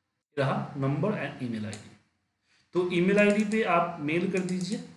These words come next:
direct उनको अपनी सीवी, और call करके बात करना है तो कॉल भी कर सकते हैं उनके साथ। अगर आपको ये video update अच्छा लगा तो मेरे channel को subscribe कर लें, video को लाइक करें।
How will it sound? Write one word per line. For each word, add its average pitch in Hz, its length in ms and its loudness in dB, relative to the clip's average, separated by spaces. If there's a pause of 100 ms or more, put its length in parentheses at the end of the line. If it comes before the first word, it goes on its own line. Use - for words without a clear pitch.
(160)
direct 135 360 0
उनको 160 180 -4
अपनी 160 180 -4
सीवी, 156 460 -6 (320)
और 170 200 -4
call 175 260 2
करके 165 180 -2
बात 131 340 0
करना 123 220 -4
है 139 160 -8
तो 208 80 -8
कॉल 117 260 -4
भी 107 160 -6
कर 110 180 -14
सकते 107 300 -16
हैं - 80 -20
उनके - 140 -20
साथ। - 140 -20 (1700)
अगर 175 120 2
आपको 196 240 6
ये 202 60 8
video 196 260 4
update 196 260 4
अच्छा 196 240 2
लगा 202 200 4 (880)
तो 165 80 -2 (2250)
मेरे 175 140 4
channel 190 280 4
को 214 60 2
subscribe 175 560 2
कर 190 80 2
लें, 190 120 4
video 165 300 0
को 165 140 -2
लाइक 139 300 2
करें। 175 180 -2